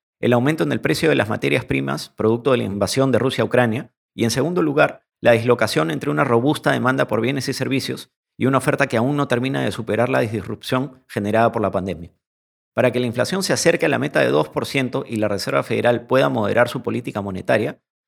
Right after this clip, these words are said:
se necesita que ambos factores se normalicen. Si bien los precios de la energía han venido cayendo los últimos tres meses, la aceleración de la inflación núcleo demuestra que la demanda no se está moderando todavía como la Fed quisiera.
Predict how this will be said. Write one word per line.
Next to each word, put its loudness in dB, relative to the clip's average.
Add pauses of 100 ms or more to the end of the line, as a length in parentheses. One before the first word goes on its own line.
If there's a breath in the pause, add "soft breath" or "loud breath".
(120)
se -2
necesita -2
que 0
ambos 0
factores 0
se -6
normalicen. -4 (560)
Si -4
bien 2
los 0
precios 2
de 0
la -2
energía -2
han -2
venido -2
cayendo 0
los -2
últimos -6
tres -6
meses, -6 (240)
la 4
aceleración -2
de -2
la -2
inflación -4
núcleo -4
demuestra -2
que -4
la 2
demanda 0
no -2
se -4
está -2
moderando 0
todavía 0
como -8
la -2
Fed -6
quisiera. -8